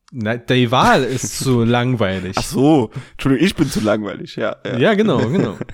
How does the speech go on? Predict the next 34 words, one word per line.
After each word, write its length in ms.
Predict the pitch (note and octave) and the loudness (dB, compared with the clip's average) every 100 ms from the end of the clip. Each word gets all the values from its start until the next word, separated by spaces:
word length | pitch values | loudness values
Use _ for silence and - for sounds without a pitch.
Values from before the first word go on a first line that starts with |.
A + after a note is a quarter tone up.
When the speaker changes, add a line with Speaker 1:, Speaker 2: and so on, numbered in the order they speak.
| - - | -14 -14
Speaker 2:
<laughs> 420 | - _ _ _ | -14 _ _ _
Speaker 1:
Dieses 260 | D3 E3 E3+ | -4 -2 0
Format 340 | E3 D3 D#3 | 0 0 0
hat 160 | D#3 - | -4 -2
höhere 300 | E3+ F3+ D#3 | 2 2 0
Ansprüche. 600 | C#3+ G3 - - - - _ - | -4 -6 -8 -16 -16 -18 _ -10
Speaker 2:
Ja. 260 | A2 A#2 - - G2+ - | -4 -2 -2 -4 -10 -10
<laughs> 380 | - - - - - - - - - - | -10 -10 -12 -14 -18 -20 -20 -20 -18 -8
Was? 320 | - - - - - - _ - - - G#3 - C3+ - - - - _ _ _ - - - - - - _ - - | -6 -6 -10 -20 -20 -20 _ -20 -14 -8 -8 -6 -12 -12 -18 -18 -18 _ _ _ -14 -14 -14 -16 -16 -18 _ -16 -10
Christian, 260 | E3 E3+ | -2 -2
ich 60 | C3 | -2
hab 100 | B2+ | -2
ne 80 | A#2 | -4
Idee. 340 | G2 G#2+ G#2+ _ _ _ _ - | -2 -4 -4 _ _ _ _ -8
Ich 120 | - | -6
hab 100 | - | -2
ne 80 | B2 | -2
Idee 320 | A2+ B2 G#3+ - _ _ _ _ - | 2 2 0 -6 _ _ _ _ -6
und 100 | A#2+ | -4
du 60 | |
Speaker 1:
Mhm. 40 | B2+ | -2
Speaker 2:
kannst 180 | G#2+ A2+ | -6 -8
mir 80 | |
zustimmen 440 | G2+ G#3 - C4+ A3+ | -6 -6 -4 -4 -2
oder 160 | F3+ | -2
wir 80 | C#3+ | -2
diskutieren 440 | A#2 - - - G#2 | -4 -10 -8 -6 -4
gerne 220 | G#2 F#2+ | -6 -6
weiter, 280 | G#2 G#3 - | -6 -6 -8
aber 300 | A2+ A#2 A#2+ | -8 -10 -10
ich 120 | - | -6
habe 160 | A#2 | -4
eine 160 | A2+ A2+ | -4 -6
Idee. 220 | A2+ - | -8 -14